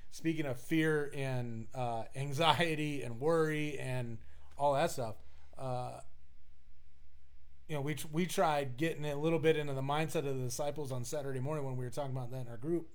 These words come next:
and I, I can't, I can't fathom the depths that they, they, that they went to, think, you know, thinking who Jesus was, now seeing he's dead. They don't know. Like we talked about, we had the hi-, we have the hindsight of twenty twenty,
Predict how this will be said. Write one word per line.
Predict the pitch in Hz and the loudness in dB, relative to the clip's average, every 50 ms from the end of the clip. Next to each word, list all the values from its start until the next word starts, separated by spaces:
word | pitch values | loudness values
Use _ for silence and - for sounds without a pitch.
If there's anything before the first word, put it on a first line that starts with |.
| - - - - - - - - - - - - - - | -8 -6 -6 -6 -6 -8 -8 -8 -8 -8 -6 -6 -6 0
and | 127 | 2
I, | 165 226 254 - - | 4 4 4 4 2
I | 151 | 0
can't, | 151 - 190 165 147 135 127 - - - - - - - - - - | 2 2 2 2 2 2 -2 -4 -6 -6 -6 -6 -6 -6 -6 -4 -4
I | 135 156 | -4 0
can't | - 185 165 139 - | 2 2 2 2 0
fathom | - - - 165 175 185 175 156 151 139 131 131 | -4 -2 2 4 6 6 6 6 4 2 2 0
the | 127 127 | 0 -2
depths | 113 110 110 139 139 139 143 - - - - - - - - - - - - - - - - - - - - - - | -2 -2 -2 0 0 0 0 -2 -4 -4 -6 -6 -6 -6 -6 -6 -6 -8 -8 -6 -6 -6 -6 -6 -6 -6 -6 -6 -2
that | 135 135 131 131 | -2 -2 -2 0
they, | 147 139 139 127 117 - | 0 0 0 0 -2 -2
they, | 135 139 131 | -2 -2 -2
that | 127 - 131 123 107 | -2 -2 -4 -2 -2
they | 139 147 139 | -2 -2 0
went | 123 127 135 143 156 143 | 0 0 -2 -2 -2 -2
to, | - - 131 123 | -2 -2 -2 -2
think, | 117 - - 135 131 - - | -2 -2 -4 -4 -4 -4 -4
you | 143 135 | -2 0
know, | 127 123 113 110 - - - - - - - - - - - - - - - - - - - - - - - - - - - - | 0 0 0 -2 -4 -6 -6 -6 -6 -6 -8 -6 -6 -6 -6 -6 -6 -8 -6 -6 -8 -6 -8 -8 -6 -6 -6 -6 -6 -6 -6 -4
thinking | - 170 170 131 156 139 | -2 -2 -2 0 0 0
who | 139 147 175 147 | 0 2 2 0
Jesus | 123 143 165 160 139 139 127 | 0 0 0 0 0 -2 0
was, | 135 151 151 147 139 131 113 | 0 2 2 2 2 0 0
now | 143 143 151 160 | 0 2 2 2
seeing | 156 - - 151 147 139 | 2 0 -2 -4 -2 -2
he's | 135 123 107 | -2 -2 -2
dead. | 107 147 139 135 131 | 0 0 0 2 2
They | 131 190 240 | 2 2 2
don't | 196 160 165 - 214 175 160 | 2 0 0 0 0 0 2
know. | 185 190 196 196 - - - - - | 2 2 0 0 -4 -8 -10 -8 -4
Like | 151 147 135 | -4 0 0
we | 160 160 | 0 2
talked | - 160 139 117 | 2 2 2 2
about, | 139 135 131 | 0 0 2
we | 151 170 | 2 2
had | 170 147 | 2 2
the | - | 2
hi-, | - - 151 - | 0 0 0 0
we | 165 175 | 2 4
have | 185 165 | 4 4
the | 139 131 | 4 2
hindsight | 147 160 151 - 160 139 | 2 0 0 0 0 0
of | 127 123 | 0 -2
twenty | - 175 151 135 | -2 -2 -2 -2
twenty, | 120 - 208 196 147 117 | 0 0 0 0 0 -2